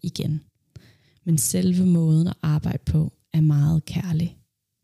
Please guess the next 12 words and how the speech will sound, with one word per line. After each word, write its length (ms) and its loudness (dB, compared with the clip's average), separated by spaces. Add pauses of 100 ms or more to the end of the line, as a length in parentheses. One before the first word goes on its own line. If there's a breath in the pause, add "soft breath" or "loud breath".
(1500)
Fire. 540 0 (280)
Ved 200 -2
at 80 0
man 140 -2
kommer 300 -2
ind 180 -2
og 100 0
ser 240 -2
barnet 460 0
med 180 4
de 160 -2
voksne 380 -4